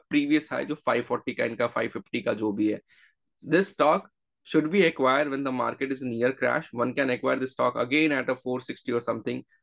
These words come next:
level पे, लॉन्ग टर्म पर्सपेक्टिव के हिसाब से। तो इस स्टॉक के अंदर में सिर्फ और सिर्फ आपको बिजनेस पे फोकस करना है। बिजनेस बेहतर होने की वजह से इस स्टॉक को बाय किया जा सकता है।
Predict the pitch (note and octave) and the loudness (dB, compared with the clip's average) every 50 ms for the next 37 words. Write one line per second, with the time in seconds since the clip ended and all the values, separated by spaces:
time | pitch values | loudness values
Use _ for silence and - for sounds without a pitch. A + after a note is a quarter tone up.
0 | _ - A#2+ D3+ D#3+ A2+ A#2 - - - - - _ - - A#2 B2 B2 B2+ D3 | _ -2 2 4 6 6 6 4 4 0 -4 -6 _ -10 -4 2 2 4 4 2
1 | D3+ C#3+ D3+ C#3+ C3+ C3 B2 - - B2+ A#2+ - - C3 B2+ - C3 C3 B2+ B2+ | 2 2 0 0 2 -2 -4 -4 -4 -4 -4 -2 -2 -4 -2 0 -2 -4 -2 -4
2 | A#2 - G2+ G2 - - - G#2 G2+ - C#3+ E3 F#3+ F#3+ - - _ _ _ _ | -4 -2 -2 -2 -2 -4 -6 -8 -2 2 2 2 2 0 -6 -14 _ _ _ _
3 | - - G3 - - F3 E3 D#3 D#3 - - D3 C#3 C3 C3 C3 D3 D#3 - - | -2 0 0 0 2 4 4 4 4 2 0 0 2 2 0 -2 -2 -4 -4 -4
4 | E3 D#3 F3 E3 E3 D#3 - D#3 D3 D3+ D3 D3 - C#3 C3+ C3 B2+ B2 A2+ B2 | -2 -2 -2 -2 -4 -6 -4 -4 -2 -2 -2 -2 -4 -10 -6 -2 -2 -2 0 0
5 | C3 B2+ - C#3 C3 - G#2+ G#2+ - G#2+ - - G#2 G#2+ G#2+ G#2+ G#2+ G#2+ G#2+ A2 | 0 0 0 0 -2 -2 -6 -4 -4 -6 -4 -4 -4 -2 -2 -4 -4 -6 -6 0
6 | A#2 D3 C#3+ D3+ F#3+ G3 - - - A2+ A#2+ A#2+ C3 F3 D#3+ D3 C#3+ D3+ D3+ D3 | 2 2 2 2 0 -2 0 0 2 2 2 2 2 2 2 2 2 0 -2 0
7 | D#3 C3+ C3 C3 C3 D3 D3 - - D3 - - - B2 B2 B2 - B2+ A#2+ G#2+ | 0 0 0 0 -2 -2 -6 -4 -6 -10 -8 -4 -2 -2 -2 0 -2 -4 0 2
8 | A2 G#2+ A2 - - B2 A#2+ A#2 A2+ A#2 A#2 - - - _ - C3 C3+ D#3+ | 0 0 0 -2 0 0 0 2 2 0 -2 -2 -6 -10 _ -2 -2 -2 -2